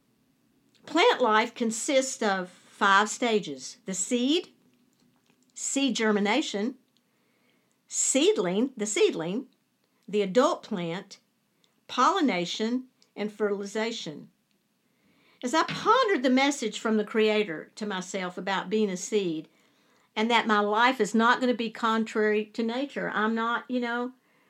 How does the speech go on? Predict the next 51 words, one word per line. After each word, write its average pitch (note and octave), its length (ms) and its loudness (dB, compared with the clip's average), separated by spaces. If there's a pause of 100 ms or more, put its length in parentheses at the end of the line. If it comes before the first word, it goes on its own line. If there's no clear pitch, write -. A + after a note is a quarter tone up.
(120)
I'm B3+ 140 6
not C#4 240 4
terminally C#4+ 380 2
unique. B3+ 520 2
I'm A3+ 160 2
not A#3 240 0
gonna C4 140 0
be B3+ 140 2
set B3+ 220 0
apart B3 380 -2
from F#3 140 -4
that. E3 280 -4
I'm G#3 180 0
not, A3+ 260 -2 (160)
I'm A3+ 180 -4
not B3 480 -4 (500)
entitled A#3+ 640 2
not G#3 220 0
to A3+ 60 -2
have A3 180 0
to G#3+ 60 -2
go G#3+ 200 2
through F#3 200 -2
that. D3 340 -4
I'm F#3+ 140 -2
a A3+ 40 -4
seed. A#3 440 -2
I'm G3+ 120 -4
gonna G3+ 180 -4
go G#3+ 180 -6
through B3 160 -6
this B3+ 160 -8
process. - 680 -10 (1400)
During A4 240 4
that C#4 220 4
time, B3+ 240 2
I A#3+ 80 4
saw B3+ 300 2
the D4+ 100 0
connection C4+ 720 0
to B3 200 -2
our G#3+ 200 2
lives A#3 580 0
as G3+ 180 -10
a F#3 100 -4
spiritual C4+ 680 -4
being G3+ 500 -2
having F#3+ 280 -4
a F3+ 40 -2
human A3 320 -2
experience F3+ 840 -8